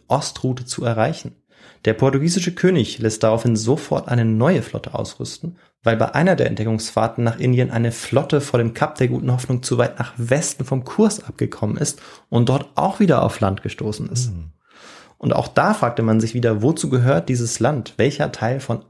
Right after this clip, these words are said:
Speaker 1: Asien könnte das denn sein? Denn es war so, dass man immer noch davon ausging, dass es auf der Erde genau drei Kontinente gab, die, äh, du ja schon genannt hattest,
Speaker 2: Ja.
Speaker 1: also, ähm, Europa, Afrika und Asien.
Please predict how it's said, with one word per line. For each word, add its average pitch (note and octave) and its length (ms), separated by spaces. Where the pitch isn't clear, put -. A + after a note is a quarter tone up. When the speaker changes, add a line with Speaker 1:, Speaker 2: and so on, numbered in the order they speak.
Speaker 1:
Asien C3+ 480
könnte C3+ 300
das B2 180
denn A2+ 160
sein? D3+ 320
Denn E3 380
es A#2+ 220
war A2+ 120
so, A#2 380
dass A#2 180
man A2+ 280
immer F3+ 220
noch F3 140
davon B2+ 260
ausging, A2+ 500
dass A#2 160
es C3+ 120
auf A#2+ 160
der - 100
Erde A#2 360
genau A#2+ 260
drei G#2+ 280
Kontinente - 540
gab, - 360
die, G#2+ 200
äh, G#2 180
du G#2+ 100
ja A#2 120
schon A#2 140
genannt C#3+ 300
hattest, - 300
Speaker 2:
Ja. B2 100
Speaker 1:
also, A2 320
ähm, A#2+ 240
Europa, A#2 440
Afrika C3+ 380
und C3+ 140
Asien. B2 400